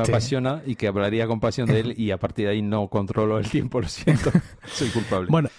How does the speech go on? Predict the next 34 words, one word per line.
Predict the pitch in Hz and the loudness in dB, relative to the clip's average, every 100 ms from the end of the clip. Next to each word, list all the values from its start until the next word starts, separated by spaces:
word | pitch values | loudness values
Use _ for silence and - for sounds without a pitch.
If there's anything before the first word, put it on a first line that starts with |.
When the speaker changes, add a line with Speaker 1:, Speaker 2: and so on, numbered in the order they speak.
| - _ _ | -20 _ _
Speaker 1:
vamos | 135 185 190 | 0 2 2
a | 170 | 2
ver | 156 | 2
si, | 165 143 120 | 2 0 0
si | 156 | 0
enfilamos | 139 151 156 151 | 2 0 0 0
el | 139 | -2
final | 131 135 135 | 0 0 0
de, | 127 117 110 | 0 -2 -2
de, | 120 113 | 0 0
de | 104 | 0
este | 120 135 | -2 -2
podcast. | 127 147 - 156 - | 0 0 0 -2 0
Tú, | 202 202 - | 0 2 0
eh, | 127 120 113 107 101 104 - | -2 0 0 -2 -2 -4 -2
aunque | 123 160 | -2 0
esto | - | 2
no | 165 | 2
es | 156 | 2
promo | 151 123 120 | 0 0 2
podcast, | 165 - 165 208 | 0 0 0 0
mi | 170 113 110 | -2 -2 2
podcast | 147 139 135 117 | 0 0 -4 -2
de, | 113 107 - | -2 -4 -6
de | 120 | -6
entrevistas | 123 110 117 - 131 | -4 -2 -2 -2 -2
a | 117 | -2
podcasters, | 104 101 - 147 - 147 | -4 -4 -2 -2 -2 -4
que | - | -2
os | 107 | -2
recomiendo | 101 107 139 113 | 0 0 0 -2
que, | 107 101 - | -4 -6 -4
que | 110 | -6
escuchéis, | - 104 147 156 165 | -4 0 2 2 0